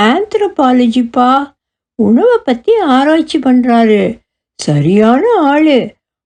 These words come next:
மொத்தப்பாளையம் சொந்த ஊராம். இங்கேயே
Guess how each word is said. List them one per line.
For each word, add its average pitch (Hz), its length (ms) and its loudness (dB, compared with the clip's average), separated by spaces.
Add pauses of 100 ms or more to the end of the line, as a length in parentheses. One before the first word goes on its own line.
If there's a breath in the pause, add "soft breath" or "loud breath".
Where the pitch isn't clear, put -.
(140)
மொத்தப்பாளையம் 277 840 0
சொந்த 370 580 0
ஊராம். 226 440 -2 (360)
இங்கேயே 226 600 2